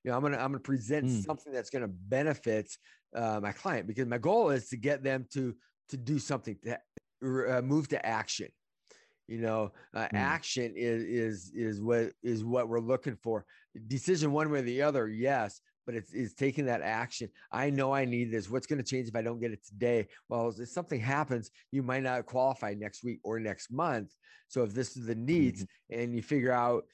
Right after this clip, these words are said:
Speaker 1: and I've also, you know, go through on your questions and, and ask, you know, "What can you comfortably set aside to pay for this?"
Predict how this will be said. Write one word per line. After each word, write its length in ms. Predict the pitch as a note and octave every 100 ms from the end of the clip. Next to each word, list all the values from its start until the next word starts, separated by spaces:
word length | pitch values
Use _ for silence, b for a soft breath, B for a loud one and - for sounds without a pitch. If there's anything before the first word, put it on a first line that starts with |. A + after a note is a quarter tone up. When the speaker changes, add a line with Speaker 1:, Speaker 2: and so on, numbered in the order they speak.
| b
Speaker 1:
and 340 | C3 C3+ C3+ C3
I've 100 | C3+
also, 380 | C#3+ C#3 D3 C3
you 120 | B2+
know, 200 | A#2 A2+
go 240 | G#2 C3
through 360 | A#2+ C3+ B2 A2
on 160 | A#2+ A#2
your 140 | F#2+
questions 480 | - A#3 - C3+ A2+
and, 180 | A#2+ G2+
and 220 | B2 B2
ask, 280 | A#2 A#2 - b b b
you 80 | B2+
know, 40 | B2
"What 220 | C3+ C#3
can 120 | D3+
you 80 | C#3
comfortably 480 | D#3 C#3+ C3+ C3 C3+
set 240 | - D3
aside 340 | B2 C#3+ C#3 C#3
to 40 |
pay 180 | - E3
for 160 | F3 G3
this?" 400 | F#2+ - -